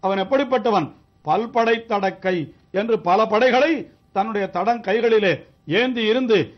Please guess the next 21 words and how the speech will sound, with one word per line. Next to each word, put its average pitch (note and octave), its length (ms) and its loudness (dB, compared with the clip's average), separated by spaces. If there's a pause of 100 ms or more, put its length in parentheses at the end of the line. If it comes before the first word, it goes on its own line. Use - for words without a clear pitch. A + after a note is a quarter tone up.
(160)
இப்படி B3+ 420 -2
அடியவர்களுடைய B3+ 720 2
விரோதி G#3 420 2 (360)
யார் A3 400 2
சில A3+ 220 -2
பேர் B3+ 200 2
உண்டோ G#3+ 240 0 (340)
அவர்கள் F#3+ 360 0
அத்தனை B3 460 0
பேரையும் A#3+ 440 0 (360)
அழித்தவன் G3+ 640 0 (380)
என்று A#3+ 260 -4
அவனுடைய A#3 380 2
பெருமையை A#3+ 420 -2
சொல்லி A#3+ 340 0 (400)
அவனை G#3+ 260 -2 (120)
மாயனே A#3+ 560 2
என்கிறார். G#3 400 0 (320)
ஆச்சரியமான A3+ 720 2 (580)
சக்திகள் A3+ 500 0
படைத்தவன் G#3 520 0